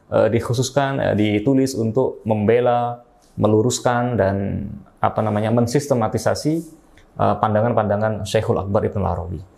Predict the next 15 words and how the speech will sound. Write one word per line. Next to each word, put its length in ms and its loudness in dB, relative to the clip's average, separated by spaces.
Di 80 4
antaranya 560 2
adalah 160 2
misalnya 480 -2
kitab 320 0
yang 160 0
berjudul 480 2
Rahmatun 480 0
Minar 240 0
Rahman 760 -2
fi 160 2
Tafsiri 560 0
wa 80 4
Isyaratil 560 0
Quran. 320 -6